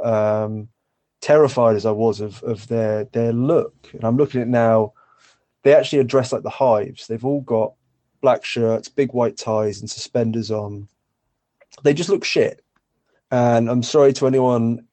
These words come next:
who's taken part in this poll and has voted for a song by American Head Charge. Maybe I'm missing out.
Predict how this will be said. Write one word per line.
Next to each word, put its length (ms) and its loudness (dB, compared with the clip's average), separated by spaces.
who's 320 -2
taken 320 -4
part 260 2
in 60 -2
this 120 0
poll 600 2
and 80 0
has 120 0
voted 320 2
for 100 -6
a 40 -4
song 280 -2
by 120 0
American 400 -4
Head 220 -2
Charge. 800 0
Maybe 400 -2
I'm 140 0
missing 340 -6
out. 340 0